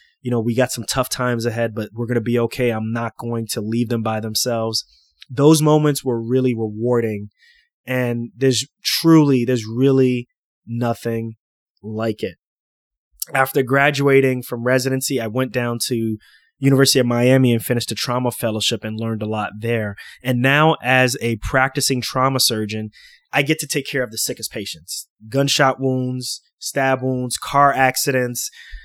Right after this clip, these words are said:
people who need their appendix taken out, anything that you can think of from a surgical emergency in the middle of the night or even during the daytime, I get to take care of. And I get to take care of these patients in the emergency room. I get to operate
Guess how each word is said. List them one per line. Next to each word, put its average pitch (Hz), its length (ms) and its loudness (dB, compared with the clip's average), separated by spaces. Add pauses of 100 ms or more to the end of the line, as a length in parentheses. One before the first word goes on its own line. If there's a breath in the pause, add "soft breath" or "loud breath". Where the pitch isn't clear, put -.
(160 loud breath)
people 143 240 2
who 143 120 4
need 131 200 4
their 120 160 2
appendix 143 500 -2
taken 139 320 -2
out, 135 300 -2 (180)
anything 190 380 2
that 151 200 2
you 139 140 -6
can 135 100 -4
think 139 220 -4
of 135 140 0
from 123 120 -8
a 113 60 -6
surgical 127 480 -2
emergency 117 520 -4
in 110 60 -4
the 107 60 -6
middle 113 300 -4
of 107 60 -12
the 110 60 -8
night 113 260 -8
or 165 120 -2
even 185 160 -2
during 170 160 0
the 165 80 -2
daytime, 143 500 -4 (320 soft breath)
I 127 120 -2
get 123 180 -2
to 113 80 -12
take 110 240 -8
care 104 300 -10
of. 90 140 -18 (340 loud breath)
And 123 100 -8
I 127 100 0
get 135 220 -4
to 139 80 -4
take 135 240 -6
care 135 160 0
of 120 80 -2
these 120 160 -6
patients 120 560 -6
in 120 140 -8
the 113 60 -8
emergency 123 500 -4
room. 139 440 -8
I 110 100 -10
get 110 200 -8
to - 160 -12
operate 127 400 0